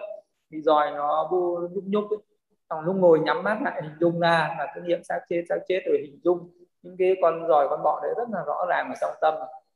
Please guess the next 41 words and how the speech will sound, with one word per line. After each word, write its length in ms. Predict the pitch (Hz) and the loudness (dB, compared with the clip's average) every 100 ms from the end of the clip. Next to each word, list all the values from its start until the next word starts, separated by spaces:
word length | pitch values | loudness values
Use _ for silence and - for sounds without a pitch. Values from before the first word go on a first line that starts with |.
| _ - | _ -8
Niệm 140 | - | -6
như 120 | 165 165 | -2 0
vậy 160 | 160 - | 0 0
khoảng, 200 | 131 127 | -6 -4
à, 140 | 120 | -4
ba 220 | 117 156 - | 0 0 2
bốn 160 | 175 | 0
mươi 100 | 180 165 | -2 -2
phút, 140 | 185 190 | -2 0
sau 140 | 165 156 | 0 2
đó 160 | 151 165 | 2 0
thì 60 | - | 0
quay 180 | 151 151 | -4 -4
lại 120 | 151 | -10
hơi 100 | 156 151 | -12 -4
thở. 100 | 139 - _ _ _ | -4 -4 _ _ _
Thì, 200 | 139 139 | -10 0
ờ, 460 | 143 143 139 135 - - _ _ | 0 0 -2 -4 -6 -16 _ _
nó 80 | 156 | -6
sẽ 140 | 190 190 | -4 2
giảm 300 | 175 135 - | 2 2 0
đi 240 | 175 180 170 | -2 -2 0
rồi 140 | 151 170 | 0 2
sau 120 | 165 | 0
đó 140 | 151 165 | 0 0
nó 80 | 170 | -4
sẽ 140 | 175 | -4
hết 100 | 190 190 | -4 -4
dần 140 | 143 139 | -4 0
dần, 240 | 143 135 139 | 0 0 -10
nó 60 | 165 _ | -16 _
không 200 | 170 170 | -16 -14
hết 80 | 190 | -14
ngay 220 | 175 165 165 | -6 -6 -8
nhưng 100 | 160 | -18
mà 80 | 147 | -20
nó 60 | - | -20
sẽ 60 | |
hết 100 | 156 - | -20 -18
dần 200 | 147 131 | -18 -8
dần. 200 | 131 123 | -4 -4